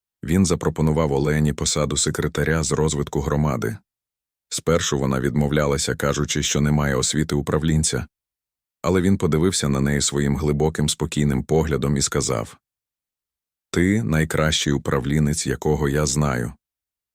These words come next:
Ти вмієш чути серця людей». Так Олена прийняла цю місію,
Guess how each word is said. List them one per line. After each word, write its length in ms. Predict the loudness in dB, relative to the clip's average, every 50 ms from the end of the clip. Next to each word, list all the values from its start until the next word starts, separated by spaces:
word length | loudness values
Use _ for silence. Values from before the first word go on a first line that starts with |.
| _ _ _ -2
Ти 200 | 0 2 2 2
вмієш 440 | 2 2 2 2 2 0 -2 -2
чути 320 | -2 0 -2 -2 -2 -2 -2
серця 440 | 0 0 -2 -2 -2 -2 -2 0 0
людей». 460 | -2 -4 -2 -2 -4 -4 -6 -10 -14 _ _ _ _ _ _ _ -6
Так 280 | -4 -4 -4 -2 -2 -2
Олена 320 | 0 2 2 2 2 0
прийняла 440 | 0 -2 0 0 0 0 0 -2 -2
цю 140 | -2 -2 -2
місію, 560 | 0 0 0 -2 -2 -2 -2 -2 -4 -4